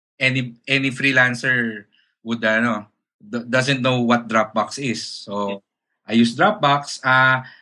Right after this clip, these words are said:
some, uh, sometimes, I use my email as a, as a, uh, my, I use Gmail. I use my Gmail as, um, as a to-do list, no?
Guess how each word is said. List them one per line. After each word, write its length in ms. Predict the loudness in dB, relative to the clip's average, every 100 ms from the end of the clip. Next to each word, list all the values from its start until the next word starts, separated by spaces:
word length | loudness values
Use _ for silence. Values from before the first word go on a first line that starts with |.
| _ _
some, 440 | _ 0 0 0 -2
uh, 500 | 0 2 2 0 -4
sometimes, 920 | -2 0 0 0 2 0 -4 -10 -14 -8
I 60 |
use 300 | -6 -6 -8
my 200 | -6 -6 -4
email 500 | -4 -2 -2 -2 -4
as 200 | -8 -6
a, 140 | -2 0 2 2 2 -4 -10 _ _ _ _
as 180 | -6 -4
a, 140 | 0 4 4 4 0 -4 -6 -6
uh, 100 | -8 -2
my, 180 | -2 0
I 40 |
use 240 | 0 0 0
Gmail. 680 | -2 2 2 2 0 -2 -4 _ -20 -4
I 40 | 0
use 160 | 0
my 120 | 0 -2
Gmail 400 | 0 0 0 0
as, 260 | -2 -6 -2
um, 640 | 0 2 -2 -4 -10 -12 _ _ _ _
as 180 | -8 -4
a 240 | -2 -2
to-do 320 | -2 -2 2 4
list, 340 | 4 2 0
no? 280 | -6 -8 -8